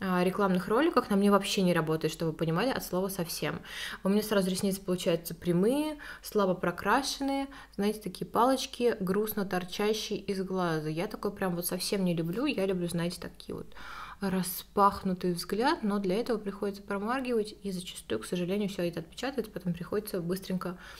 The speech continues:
если что, дорабатывать макияж, да, то есть убирать остатки, излишки туши, отпечатавшиеся, и, м, уже это. Но сегодня нам повезло.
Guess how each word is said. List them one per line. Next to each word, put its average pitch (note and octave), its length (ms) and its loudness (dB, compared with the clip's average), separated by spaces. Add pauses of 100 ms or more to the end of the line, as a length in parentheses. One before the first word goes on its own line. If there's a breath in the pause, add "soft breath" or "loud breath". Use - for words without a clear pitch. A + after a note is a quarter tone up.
(360 loud breath)
если G#3+ 280 -2
что, A3 220 -2
дорабатывать G#3+ 720 2
макияж, F#3+ 520 -2
да, F#3 120 -6
то F#3 120 -6
есть - 200 -10
убирать F3+ 300 -6
остатки, - 460 -10 (180)
излишки F#3 500 -4 (180)
туши, D4 340 -6
отпечатавшиеся, G#3+ 1080 -8 (220)
и, A#3+ 300 -8 (1120 soft breath)
м, F#3+ 360 0 (120)
уже F#3 180 -4
это. D#3+ 120 -6
Но B3+ 140 2
сегодня C4+ 320 0
нам G#3 80 0
повезло. F#3 420 -4